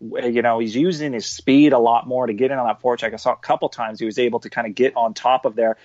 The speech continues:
and be able to get that puck and then throw it right out there. Great pass, great shot.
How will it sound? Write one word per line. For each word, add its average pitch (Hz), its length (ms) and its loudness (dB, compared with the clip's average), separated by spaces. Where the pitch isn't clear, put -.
and 139 180 2
be 165 140 4
able 156 200 4
to 127 100 -6
get 147 220 0
that 143 200 -2
puck 127 300 0
and 120 120 -10
then 117 120 -12
throw 131 320 -4
it 117 80 -12
right 127 280 -2
out - 220 -4
there. 120 200 -4
Great 127 420 -4
pass, 117 380 -4
great 123 420 -4
shot. 110 420 2